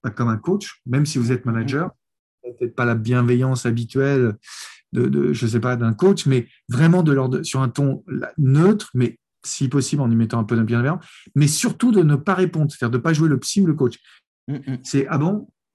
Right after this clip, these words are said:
Speaker 1: Donc, chaque, chacune des personnes, une, une équipe jusqu'à vingt personnes, chacune des personnes s'exprime. « Ah ben, ce week-end, ça n'a pas été trop bien, mon, mon copain a eu un accident, je sais pas quoi, ma grand-mère est morte. »
Speaker 2: Mm, mm, mm.
Speaker 1: Ou, « Hier, j'ai un patate, j'ai gagné un championnat de je sais pas quoi. »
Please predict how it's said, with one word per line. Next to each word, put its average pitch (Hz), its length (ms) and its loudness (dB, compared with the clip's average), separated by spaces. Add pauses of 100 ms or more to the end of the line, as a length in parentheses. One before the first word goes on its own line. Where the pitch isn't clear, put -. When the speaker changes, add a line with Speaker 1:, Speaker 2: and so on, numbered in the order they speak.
(160)
Speaker 1:
Donc, 139 160 -2 (100)
chaque, - 360 -6
chacune 175 340 -2
des 160 80 2
personnes, 151 500 -2 (680)
une, 131 120 2
une 143 280 2
équipe 143 220 0
jusqu'à 127 260 -2
vingt 131 160 0
personnes, 135 320 -2
chacune - 300 0
des 156 80 2
personnes 147 520 -2 (160)
s'exprime. « 185 480 0 (480)
Ah 110 60 -10
ben, 123 300 0
ce - 120 -8
week-end, 143 600 -2
ça - 160 -12
n'a - 20 -20
pas 127 120 -8
été 123 180 -10
trop - 160 -10
bien, 151 460 -2
mon, 120 260 -4
mon 117 160 -2
copain 143 460 -4
a 139 40 -2
eu 127 60 -4
un 117 100 -4
accident, 123 560 -6
je 127 60 -10
sais - 40 -20
pas - 80 -14
quoi, 131 220 -10
ma 120 120 -4
grand-mère 113 260 -4
est 107 80 -4
morte. » 110 240 -4
Speaker 2:
Mm, 113 40 -6
mm, - 20 -6
mm. 117 220 -18 (180)
Speaker 1:
Ou, « 131 80 0 (380)
Hier, 143 120 -8
j'ai 123 100 -6
un 113 60 -4
patate, 131 440 -4
j'ai 117 120 -4
gagné 120 220 -2
un 117 140 0
championnat 120 520 -6
de 110 100 -6
je 104 60 -14
sais - 60 -20
pas 117 80 -14
quoi. » 160 220 -8